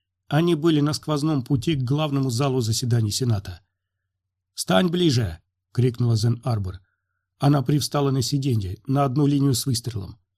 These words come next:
теперь полностью игнорируя Оби-Вана. У нее был только один шанс.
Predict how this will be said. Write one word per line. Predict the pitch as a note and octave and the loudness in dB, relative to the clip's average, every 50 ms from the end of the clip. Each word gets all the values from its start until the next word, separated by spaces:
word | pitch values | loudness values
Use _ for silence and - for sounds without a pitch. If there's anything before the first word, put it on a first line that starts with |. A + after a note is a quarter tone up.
| _ _ _ _ _ _ - | _ _ _ _ _ _ -4
теперь | - C#3+ C3+ - D#3+ D#3 C#3 | -2 0 2 4 4 2 2
полностью | A#2 - D#3 D#3 D#3 D#3+ D3+ C#3+ - - C#3 | 0 -2 0 0 2 2 0 0 -2 -2 -4
игнорируя | B2+ A#2+ C3 C3+ B2+ C#3 C#3 B2+ C3 C3 | -2 -2 -2 -2 -2 -2 0 0 0 -2
Оби-Вана. | - - C3+ A#2+ A#2+ C3 A#2+ A#2 A2+ F#2 E2+ D#2+ - _ _ _ _ _ _ _ _ _ _ _ _ - | -2 -2 -2 -2 -2 -2 -2 -2 -2 -4 -6 -10 -14 _ _ _ _ _ _ _ _ _ _ _ _ -2
У | - D3 | 2 4
нее | D3+ D#3 D#3+ D#3 E3 F3 | 4 4 4 4 4 2
был | D3+ C3 D3+ D3+ D3+ D3 C#3 _ | 2 2 0 0 0 -2 -4 _
только | - D3 C#3 B2 A#2+ C3 C3 | 2 4 4 4 2 0 0
один | B2+ A#2 A#2 A2 G2+ | 2 2 2 2 2
шанс. | - A2 G2 F2 E2+ - - | 0 -2 -6 -6 -8 -12 -14